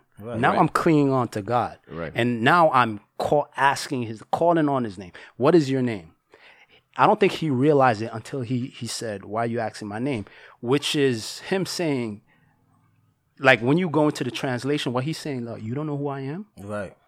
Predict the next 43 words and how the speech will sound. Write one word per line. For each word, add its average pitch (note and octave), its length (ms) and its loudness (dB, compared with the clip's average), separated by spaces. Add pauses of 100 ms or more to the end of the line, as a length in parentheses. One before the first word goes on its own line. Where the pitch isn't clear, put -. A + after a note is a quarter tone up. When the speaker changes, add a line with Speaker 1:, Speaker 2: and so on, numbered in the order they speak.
(240)
Speaker 2:
That's E3+ 140 6
Speaker 3:
Right. D4 60 2
Speaker 2:
what A#3 80 6
he's E3+ 120 2
saying. C#3+ 380 2
Speaker 3:
Yeah. E2+ 180 -8 (140)
Speaker 2:
And A#2+ 100 -4
I E3 60 0
think A#2+ 260 -4
that's B2+ 300 0
when F#2 240 -6 (200)
Jacob F2+ 380 -14
realized E2+ 560 -10
it, - 120 -20 (240)
what B2 280 -4
was A2 200 -6
happening G#2 420 -8
and F#2 100 -14
who B2+ 240 -4
it A2 120 -8
was. A2+ 320 -2
Speaker 1:
Mm-hmm. F2+ 300 -14
Speaker 2:
'Cause G2+ 160 -2
later A#2 260 2
on A2 180 -2
he G2+ 100 -10
said, F#2+ 300 -10
"Yo, G2 300 -4 (100)
Speaker 1:
Exactly. F2 520 -14
Speaker 2:
I G2+ 120 -6
t-," - 100 -10
Speaker 3:
I've E2+ 140 -16
do A2 80 -4
Speaker 2:
and, C3 120 2
Speaker 3:
it. C3 120 2
Speaker 2:
and, B2+ 140 0
and, A#2+ 120 -8
Speaker 3:
I've F2+ 80 -2
Speaker 2:
and C3+ 120 4
he's D#3 280 -2
like, B2 160 -2
"Yo, B2 120 -2
dog, A2 340 -2